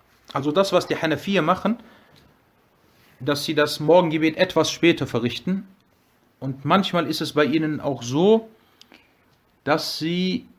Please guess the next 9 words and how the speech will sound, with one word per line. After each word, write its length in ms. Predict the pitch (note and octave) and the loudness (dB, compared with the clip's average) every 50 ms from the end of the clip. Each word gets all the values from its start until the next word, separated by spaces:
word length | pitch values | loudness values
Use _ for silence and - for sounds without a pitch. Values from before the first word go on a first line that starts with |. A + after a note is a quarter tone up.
| _ _ _ _ _ _ _ _ _ _ _ _ _ _ _ _ _ _ - | _ _ _ _ _ _ _ _ _ _ _ _ _ _ _ _ _ _ -14
das 280 | B2 C#3 C#3+ C#3 - C#3 | -8 -8 -6 -6 -4 -2
Morgengebet 800 | C#3+ D3 F3 F#3 F#3+ F3+ E3 D#3 D#3 D#3 F3 F3+ F3+ - - - | 2 4 6 6 6 4 2 2 2 4 4 2 2 0 -2 2
erst 380 | E3 F#3 F#3+ F#3 - - - | 4 4 4 2 0 -8 -8
eine 300 | - D3+ D3 C#3+ A#2+ - | -6 -6 -4 -6 -6 -2
halbe 320 | D#3 F3+ G3+ G3 F3 E3 D3 | 0 2 2 2 2 0 -4
Stunde 640 | - - - G3+ G3+ F#3+ F3 F#3 G#3 A3+ A3 - - _ _ _ - | -4 -6 -6 -6 -4 -2 -2 -2 -2 -2 -4 -8 -16 _ _ _ -20
vor 560 | - - - - F3 F#3+ G#3 G#3+ G#3+ G#3+ - - | -20 -16 -6 0 4 6 6 6 4 2 -2 -8
Sonnenaufgang 920 | B2 B2 A#2+ B2+ E3 G#3+ A3+ A3 F#3+ - D#3 E3 E3 - - E3 E3+ D#3+ | -8 -6 0 2 4 4 4 2 0 0 0 0 0 0 -4 -4 -4 -4
verrichten. 480 | - - D3 D3+ D#3+ - - - G2 | -4 -4 -2 -2 -2 -2 -4 -12 -16